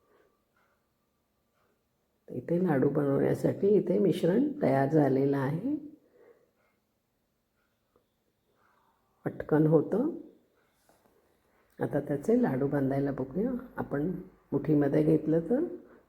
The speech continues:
छान गोळा तयार होतो, याचा अर्थ आपलं मिश्रण परफेक्ट झालेलं आहे लाडू वळण्यासाठी.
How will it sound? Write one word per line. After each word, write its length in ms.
छान 180
गोळा 380
तयार 240
होतो, 500
याचा 280
अर्थ 200
आपलं 260
मिश्रण 420
परफेक्ट 540
झालेलं 360
आहे 140
लाडू 260
वळण्यासाठी. 640